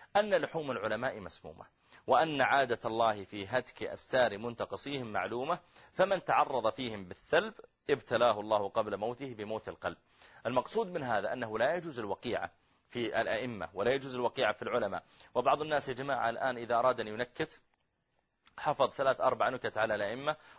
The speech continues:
وبدأ يذكرها لكم. إذا، آه، رأى موقفا من إمام بدأ يشهر به في كل مجلس. إذا مثلًا رأى إمام يصلي بهم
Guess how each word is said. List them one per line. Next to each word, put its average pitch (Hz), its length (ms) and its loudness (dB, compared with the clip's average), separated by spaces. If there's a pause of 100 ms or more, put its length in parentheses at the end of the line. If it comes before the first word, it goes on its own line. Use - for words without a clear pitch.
وبدأ 120 300 2
يذكرها 120 520 2
لكم. - 320 -2
إذا، 139 300 4 (280)
آه، 123 360 4
رأى 143 240 6
موقفا 139 360 0
من 139 200 -4
إمام 139 260 0
بدأ 110 160 0
يشهر 113 440 -4
به 123 200 -4
في 117 160 -8
كل 139 260 -2
مجلس. 110 400 -4
إذا 135 300 4 (380)
مثلًا 143 320 4
رأى 139 400 4
إمام 135 280 2
يصلي 131 360 -2
بهم 143 340 -4